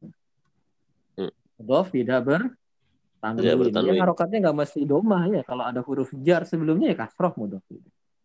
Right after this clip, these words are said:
Speaker 1: Oh.
Speaker 2: Tapi dia tidak bertanwin.
Speaker 1: Tidak bertanwin.
Speaker 2: Kemudian, ya, tidak bertanwin mudhof,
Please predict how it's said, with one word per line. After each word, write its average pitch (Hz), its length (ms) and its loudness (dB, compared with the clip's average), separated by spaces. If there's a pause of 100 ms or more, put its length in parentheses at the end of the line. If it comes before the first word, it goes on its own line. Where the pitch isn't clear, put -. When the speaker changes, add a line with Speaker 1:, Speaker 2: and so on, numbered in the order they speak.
(260)
Speaker 1:
Oh. 95 300 4
Speaker 2:
Tapi 107 140 4 (420)
dia 160 240 2
tidak 143 400 0
bertanwin. 131 720 0 (960)
Speaker 1:
Tidak 190 160 4
bertanwin. 202 480 4
Speaker 2:
Kemudian, 143 240 4 (600)
ya, 113 260 -2
tidak 165 240 0
bertanwin 147 400 -2
mudhof, 120 400 -4